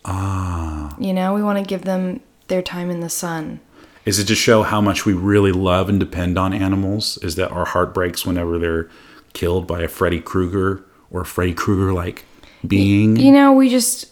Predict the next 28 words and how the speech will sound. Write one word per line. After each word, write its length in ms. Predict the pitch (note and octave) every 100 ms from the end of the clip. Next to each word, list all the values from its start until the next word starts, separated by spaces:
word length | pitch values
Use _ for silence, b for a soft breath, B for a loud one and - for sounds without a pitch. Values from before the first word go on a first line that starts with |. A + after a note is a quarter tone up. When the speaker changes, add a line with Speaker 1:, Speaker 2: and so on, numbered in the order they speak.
| _
Speaker 2:
we 680 | - A#3+ B3 B3 A#3+ A#3 A#3 - - b b b b b b _
cherish 580 | - - A#3 A#3+ A#3 -
human 340 | G#3 G#3+ B3 G#3
life 400 | E3+ F#3 A3 -
just 480 | G3+ - - -
so 380 | - - F#3+ G3
much 720 | F#3 E3+ F#3 D#3+ F3+ - - - _ _
that 140 | F#3 F3
it's 200 | F3 -
just 240 | E3+ -
like 380 | E3+ D#3+ E3 - B -
Speaker 1:
But 120 | A3
not 320 | F#3 D#3+ -
as 60 | A2
much 240 | G2+ F2+
as 100 | E2
animals. 540 | E2 D#2 D#2 D2+ - - B B B
Speaker 2:
Well, 120 | - C#4+
I'm 120 | C4
just 160 | A#3+ A#3
saying 320 | A#3+ A3+ A3
Speaker 1:
<laughs> 60 |
Speaker 2:
we 20 | G#3
give, 440 | G#3 F#3 E3+ -
we 100 | A3
give 200 | G3+ F3
so 520 | - - - G#3+ G#3
much 800 | G#3 G3 F#3+ F#3 E3 - - -